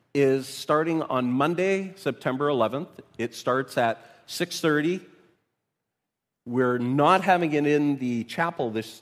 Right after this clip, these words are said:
time because I'm convinced that God wants to do a mighty work, and we are gonna overfill the chapel. We will now be having it down in the activity center where there's more room for an expansion of the number of tables that we can have.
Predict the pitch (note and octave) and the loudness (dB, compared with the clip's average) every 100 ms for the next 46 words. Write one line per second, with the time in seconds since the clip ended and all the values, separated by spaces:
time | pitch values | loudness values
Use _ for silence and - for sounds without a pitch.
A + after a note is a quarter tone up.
0 | _ A2 G2 B2+ F3+ - _ _ _ _ | _ -6 -6 -8 -10 -14 _ _ _ _
1 | _ B2 D3+ A#2 C#3 F3 F3 E3+ B2+ C3+ | _ -8 -6 0 0 0 -2 -2 0 0
2 | D3 C#3+ A#2 A#2 B2+ C#3+ B2 B2+ - A2+ | -2 -4 -4 2 4 4 0 -2 -4 -8
3 | A2+ B2+ A2+ G#2 A#2+ C3+ C#3+ A2 G#2+ A#2 | -4 -2 -2 -4 -2 0 0 -2 -4 -6
4 | - _ _ _ _ G#2+ A2+ A#2 A#2+ A#2 | -14 _ _ _ _ -6 -4 -8 -6 -2
5 | C#3 C3 B2+ A#2 A#2+ C3 C3+ C3+ C3 C#3 | 0 0 0 -2 -4 -2 0 0 -2 0
6 | B2 A2 - B2 A#2 - G2 A2 B2+ B2 | 0 -2 -2 -2 -2 -4 -8 -4 -2 -2
7 | A2+ A#2 C3+ D#3+ E3+ D3+ C#3 B2+ B2 B2 | -2 2 4 4 4 0 2 0 0 -2
8 | A#2 G#2+ G2+ B2+ C3 D3 D3+ D3+ C3 B2+ | -4 -6 -2 0 2 2 0 -2 -2 0
9 | A#2+ A2 - E3+ D3+ C#3 B2 A2 G2+ A2 | 0 0 -2 -4 -2 -4 -4 -6 -6 -6
10 | G#2 - - _ C3 A#2+ A2 - B2+ C#3 | -8 -12 -20 _ -2 0 -4 -2 0 2
11 | C3 C3+ C#3 C#3 C#3 - _ _ - A#2+ | 2 2 2 -2 -6 -20 _ _ -4 -2
12 | A2+ A2+ - A2+ G#2+ - B2 B2+ C3+ D3 | 0 -4 -8 -10 -8 -4 -2 -2 -2 -4
13 | C3+ A#2+ G#2+ A2 - B2 B2+ B2+ A2 - | -4 -6 -10 -16 -10 -6 -4 -4 -6 -4
14 | C#3+ B2+ B2 G#2+ G#2 G#2 G2+ G2 F#2+ D#2+ | -2 -2 -4 -6 -8 -8 -10 -10 -10 -14
15 | E2+ | -14